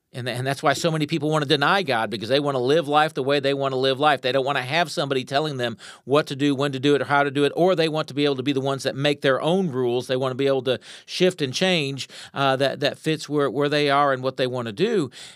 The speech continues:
But we need to come to understand that God has set what is right and wrong. And so when we understand that, then, so therefore when we sin, we are ultimately impacting other people's lives with our sin, but we're sinning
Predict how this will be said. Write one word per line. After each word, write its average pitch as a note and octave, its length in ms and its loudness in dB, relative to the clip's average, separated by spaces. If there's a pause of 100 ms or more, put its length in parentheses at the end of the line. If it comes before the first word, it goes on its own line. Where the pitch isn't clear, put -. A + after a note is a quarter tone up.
(320)
But C#3+ 640 -2 (160)
we C#3+ 200 -4
need D#3 160 -2
to D#3 80 -8
come D#3+ 160 0
to D3+ 80 0
understand E3+ 400 -2
that A#2 100 -6
God C3+ 240 0
has F3 140 -2
set D#3+ 280 -2
what C3+ 160 -2
is G#2 140 -6
right C3 240 2
and A2+ 160 -8
wrong. F#2+ 460 -6 (240)
And G#2+ 400 -8
so B2+ 180 -6
when A#2 160 -6
we C#3 140 -4
understand C#3 480 -6
that, D3 180 -2
then, G#2+ 300 -6
so B2+ 200 -4
therefore C3+ 400 -2
when A#2+ 200 -4
we A#2+ 140 -6
sin, A2 640 -4 (720)
we C3+ 220 -2
are B2+ 140 0
ultimately C3 920 0 (960)
impacting F3+ 560 2
other G#3+ 200 2
people's C#3+ 400 -2
lives A#2+ 280 2
with C3 160 -4
our A#2 140 0
sin, A#2 360 -6
but A2+ 120 -4
we're A#2+ 140 -4
sinning F3 520 -2